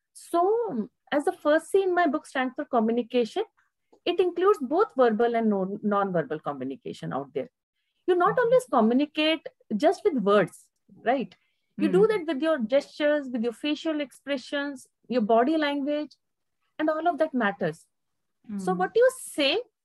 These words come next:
Speaker 1: surely carries weightage, but more
Speaker 2: Mm-hmm.
Speaker 1: than that, how you say adds more value, meaning, and importance to the
Speaker 2: Hmm.
Speaker 1: context out there.
Speaker 2: Hmm.
Speaker 1: And, uh, moreover, a child develops through various stages.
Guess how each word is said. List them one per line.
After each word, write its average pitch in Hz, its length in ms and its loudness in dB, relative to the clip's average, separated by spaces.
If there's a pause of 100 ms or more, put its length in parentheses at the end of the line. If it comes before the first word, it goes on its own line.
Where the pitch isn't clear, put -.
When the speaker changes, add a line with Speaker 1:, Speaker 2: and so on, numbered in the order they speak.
(120)
Speaker 1:
surely 370 500 0
carries 214 360 0
weightage, 202 420 -2 (520)
but 277 140 -4
more 277 220 0
Speaker 2:
Mm-hmm. 349 120 -2
Speaker 1:
than 330 240 -2
that, 202 260 0 (400)
how 240 180 0
you 302 240 -2
say 185 400 -4 (560)
adds 233 280 -2
more 247 280 -2
value, 214 480 0
meaning, 214 460 -2
and 202 120 -8
importance 170 720 -6 (300)
to 208 60 -8
the 202 100 -4
Speaker 2:
Hmm. 202 60 -4
Speaker 1:
context 175 540 -4
out 143 280 -8
there. - 240 -14 (560)
Speaker 2:
Hmm. 180 340 -6 (260)
Speaker 1:
And, 277 280 -2 (100)
uh, 196 280 -2 (280)
moreover, 392 460 2
a 311 60 -2
child 311 320 -2
develops 247 380 0
through 294 220 -6
various 302 340 -2
stages. 165 480 -4